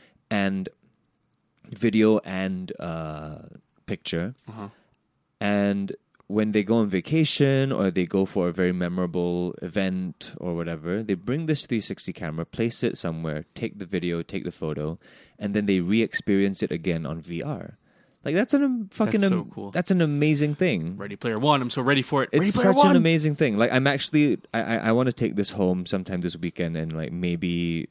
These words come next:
Speaker 1: show it to my grandma <laughs> or something. Like, show her, like, a street in China that she might recognize or
Speaker 2: That'd be
Speaker 1: something
Speaker 2: funny.
Speaker 1: like that. Um,
Speaker 2: Or put Nikki in it. Just, "Nikki, look."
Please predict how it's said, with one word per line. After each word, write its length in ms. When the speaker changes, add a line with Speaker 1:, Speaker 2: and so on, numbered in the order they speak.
Speaker 1:
show 200
it 120
to 120
my 120
grandma 400
<laughs> 60
or 40
something. 500
Like, 200
show 260
her, 280
like, 160
a 140
street 560
in 140
China 420
that 140
she 120
might 200
recognize 560
or 60
Speaker 2:
That'd 20
be 40
Speaker 1:
something 240
Speaker 2:
funny. 120
Speaker 1:
like 100
that. 200
Um, 540
Speaker 2:
Or 60
put 180
Nikki 400
in 100
it. 220
Just, 200
"Nikki, 400
look." 360